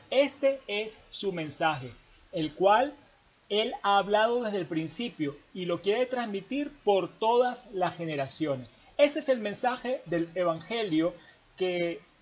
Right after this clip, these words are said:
se ha esquematizado en cuatro puntos.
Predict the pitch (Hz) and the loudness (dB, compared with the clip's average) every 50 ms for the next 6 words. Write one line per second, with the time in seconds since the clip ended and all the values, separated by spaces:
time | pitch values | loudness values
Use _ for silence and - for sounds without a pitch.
0 | _ _ _ - - - - 180 175 175 185 202 233 240 - - - 240 233 214 | _ _ _ -12 -12 -4 2 4 4 6 6 4 2 0 -2 0 0 0 2 2
1 | 202 - - 170 - - 214 214 202 185 185 196 220 262 - - 185 170 165 165 | -2 -2 -6 -12 -6 0 4 6 8 8 8 6 2 -2 -4 -6 -6 -6 -4 2
2 | 170 165 151 - - 170 170 - 240 285 294 269 - - - 135 117 - | 2 2 4 4 0 -2 0 2 0 2 2 2 -2 -6 -10 -10 -10 -12